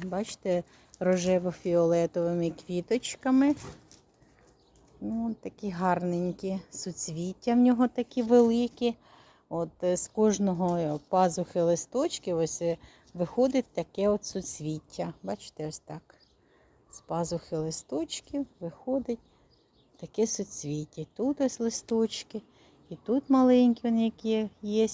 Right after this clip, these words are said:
якісь листочки такі, бачите? І ось так закінчується таким він заокругленим. Заокруглені вони в нього. От, значить,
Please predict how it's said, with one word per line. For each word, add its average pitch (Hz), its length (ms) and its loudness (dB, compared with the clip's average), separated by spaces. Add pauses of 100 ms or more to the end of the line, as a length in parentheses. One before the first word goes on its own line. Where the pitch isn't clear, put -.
якісь 196 380 -6
листочки 202 680 -6
такі, - 300 -10
бачите? 220 460 -6 (640)
І 214 80 -6
ось 226 160 -4
так 190 220 0
закінчується 202 960 -2
таким 190 400 -4
він 180 260 0 (380)
заокругленим. 175 1040 0 (1300)
Заокруглені 165 920 -6
вони 165 220 -4
в 170 140 -4
нього. 165 300 -6 (2250)
От, 180 440 -16
значить, 202 640 -6